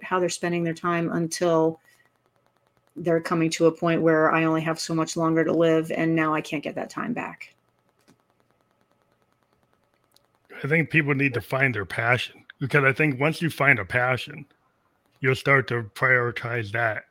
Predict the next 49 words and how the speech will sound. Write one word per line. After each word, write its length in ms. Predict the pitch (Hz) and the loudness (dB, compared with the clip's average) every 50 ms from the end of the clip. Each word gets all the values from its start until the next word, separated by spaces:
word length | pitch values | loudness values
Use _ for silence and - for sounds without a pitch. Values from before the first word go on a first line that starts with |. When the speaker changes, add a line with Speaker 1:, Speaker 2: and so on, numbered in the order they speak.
| - - | -8 -4
Speaker 2:
as 200 | 120 113 98 - | -4 -4 -4 -6
something 380 | - - 117 113 - 117 113 110 | -8 -8 -8 -6 -6 -6 -6 -6
that 120 | 104 104 | -6 -8
really 320 | 107 117 117 113 113 110 110 | -6 -6 -4 -4 -4 -6 -6
makes 340 | 104 107 110 107 - - - | -8 -8 -10 -10 -12 -12 -14
you 80 | 107 | -14
feel 560 | 95 - - 131 120 113 107 104 104 101 95 _ _ _ _ _ _ _ _ _ - | -12 -10 -6 -2 -2 -2 -2 -2 -6 -8 -10 _ _ _ _ _ _ _ _ _ -6
you. 260 | 120 123 123 101 - _ _ _ _ _ _ _ _ _ _ - | -2 -2 -2 -2 -4 _ _ _ _ _ _ _ _ _ _ -6
And 100 | 123 117 | -2 -2
I 80 | 120 | -2
see 220 | 113 - - 147 139 | -2 2 2 2 2
that 180 | 123 123 120 | 4 2 -2
you, 160 | 117 123 135 139 | 0 0 -2 -2
you 240 | - - 139 131 123 | -2 -4 -4 -2 -2
got 220 | 131 127 127 117 | 0 0 0 0
a 60 | 107 | -2
fifth 320 | - - 135 131 - - - | -2 -2 -2 -2 -2 -6 -8
degree 300 | - 113 104 117 117 117 | -8 -8 -6 -4 -4 -4
black 400 | 104 - 117 120 117 117 - - | -4 -6 -6 -4 -4 -6 -6 -6
belt, 260 | - 113 117 117 110 113 | -6 -6 -6 -6 -8 -10
and 80 | 104 | -10
you're 160 | 101 101 104 | -10 -10 -10
performing 680 | 101 - - 98 - 120 117 113 113 113 110 110 107 - _ _ - _ _ _ _ _ - | -10 -12 -14 -10 -6 -4 -4 -2 -2 -2 -4 -4 -6 -8 _ _ -20 _ _ _ _ _ -8
with 240 | - 120 117 98 101 | -4 -4 -4 -4 -4
Japanese 460 | - 117 110 104 107 110 110 107 95 | -4 -2 -2 -2 -4 -4 -6 -6 -6
taiko 460 | - - 113 113 117 110 117 110 110 | -8 -8 -4 -2 -2 -2 0 -2 -2
drumming. 340 | 104 104 104 104 113 113 117 110 | -2 -2 -2 -2 0 -2 -2 -2
And 100 | 113 120 | -2 -2
I, 100 | 127 117 117 | -2 -2 0
I 180 | 117 120 139 139 | 4 4 4 6
lived 260 | 127 135 131 113 104 | 4 2 0 -2 -2
in 100 | 113 113 | -4 -4
Japan 460 | 104 110 95 - 120 131 131 120 113 101 | -4 -6 -6 -4 -4 -2 -2 -2 -4 -6
for, 160 | - 110 104 | -8 -10 -8
like, 180 | 104 104 98 | -8 -8 -8
two 140 | - - 123 | -8 -10 -8
years, 220 | 120 120 120 120 104 | -6 -4 -4 -4 -6
and 80 | 107 | -6
my 120 | 104 104 98 92 - | -8 -8 -8 -8 -8
daughter 360 | 107 110 117 117 110 107 104 | -4 -2 0 0 0 -2 -4
Speaker 1:
Aw-, 0 | |
Speaker 2:
actually 440 | 98 101 101 - - 107 101 98 - | -6 -8 -10 -10 -10 -10 -8 -2 -2
Speaker 1:
awesome. 380 | 165 165 170 - 165 160 175 170 | -2 -2 -2 -6 -8 -10 -6 0
Speaker 2:
had 180 | 139 123 120 | 0 0 0
a 40 | 110 | 0
sensei 440 | - - 123 123 123 - - 117 113 | -2 -2 -2 -2 -2 -2 -2 -2 -2
that 160 | 101 101 95 | -2 -4 -8
taught 240 | - - 120 117 117 | -6 -4 -4 -2 -2
her 240 | 113 110 101 98 | -2 -4 -4 -6